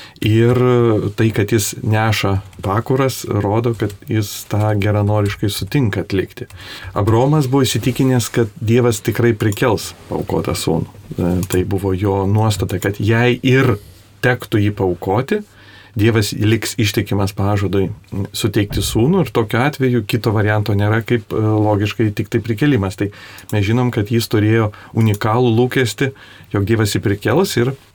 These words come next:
jis tą prikėlimo džiaugsmą vis tiek patiria, tiesiog, kad jį aukoti nebereikia, žinant, kad iš esmės jis buvo tam pasiryžęs atlikt. Tai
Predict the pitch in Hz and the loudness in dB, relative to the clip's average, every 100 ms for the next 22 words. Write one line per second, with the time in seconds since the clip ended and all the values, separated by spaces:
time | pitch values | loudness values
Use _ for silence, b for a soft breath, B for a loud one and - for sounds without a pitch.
0 | _ - - - 120 - 107 117 104 110 | _ -20 -10 -2 -2 0 -2 -2 0 2
1 | 113 107 110 107 110 101 - 104 - 110 | 2 4 2 2 -2 0 -2 -4 -4 -4
2 | 104 110 110 - 107 120 104 110 110 - | 0 0 0 -2 -4 -4 -2 -2 -4 -6
3 | 110 107 101 107 104 98 104 98 - 101 | -6 -6 -2 0 0 -2 -4 -4 -2 0
4 | 104 101 117 - 104 113 123 113 107 - | 0 0 0 0 0 2 0 0 -4 -6
5 | 113 101 - 127 117 95 110 110 110 110 | -6 -4 -2 -2 -2 -2 0 0 0 -2
6 | - 101 107 107 104 - 104 156 120 - | -2 -2 0 0 -2 -2 -2 0 0 -4
7 | B B B B B B - - 117 | B B B B B B -20 -2 0